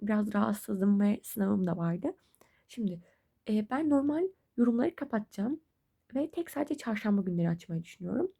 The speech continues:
"Neden çarşamba?" diye sorarsanız, e, ben çarşamba günlerini çok seviyorum. E, çarşamba günü doğdum. Çok özel insanlarla da çarşamba günü tanışırım. Yani çarşamba çok iyidir. Benim hayatımda farklı bir yeri vardır.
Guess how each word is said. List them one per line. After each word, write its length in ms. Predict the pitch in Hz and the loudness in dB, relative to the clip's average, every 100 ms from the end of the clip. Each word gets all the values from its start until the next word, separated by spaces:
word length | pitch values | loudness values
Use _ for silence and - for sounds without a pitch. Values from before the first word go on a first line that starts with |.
| _ - | _ -6
"Neden 360 | 220 285 349 403 | 0 2 2 2
çarşamba?" 400 | 339 247 214 196 | 2 4 6 6
diye 140 | 214 | 6
sorarsanız, 560 | 247 277 294 226 277 - - - _ 208 | 4 2 0 -4 -6 -8 -14 -20 _ -8
e, 100 | 240 | -4
ben 140 | 262 | -2
çarşamba 420 | 262 233 240 240 | 0 0 0 2
günlerini 320 | 233 214 349 | 2 2 0
çok 200 | - 233 | -2 -4
seviyorum. 480 | - 165 151 147 - _ _ | -2 0 2 0 -4 _ _
E, 220 | 185 180 175 | -8 -8 0
çarşamba 420 | 214 208 196 185 | 2 2 2 0
günü 240 | 175 170 | 2 2
doğdum. 500 | 165 165 170 165 165 - _ - _ _ - | 4 4 4 2 2 -4 _ -20 _ _ -8
Çok 220 | 202 - | -8 -6
özel 260 | 196 226 247 | -2 0 0
insanlarla 640 | 202 190 196 214 220 214 | -2 -4 -4 -2 -2 -4
da 80 | 214 | -6
çarşamba 440 | - 196 - 208 247 | -6 -8 -4 -2 0
günü 180 | 208 | -2
tanışırım. 520 | 170 165 165 175 180 - _ _ _ _ _ _ - | -2 -6 -8 -10 -12 -14 _ _ _ _ _ _ -8
Yani 180 | 196 196 - _ _ _ | -6 -6 -8 _ _ _
çarşamba 520 | - 262 302 302 359 _ | -8 -6 -2 -2 -2 _
çok 260 | - - 180 | -8 -8 -6
iyidir. 220 | 165 160 | -4 -2
Benim 180 | 175 180 | -2 -2
hayatımda 460 | 180 180 175 196 | -4 -4 -4 -6
farklı 340 | 202 202 - 208 | -6 -8 -8 -10
bir 80 | |
yeri 200 | 175 170 | -6 -6
vardır. 340 | 175 170 196 | -6 -8 -6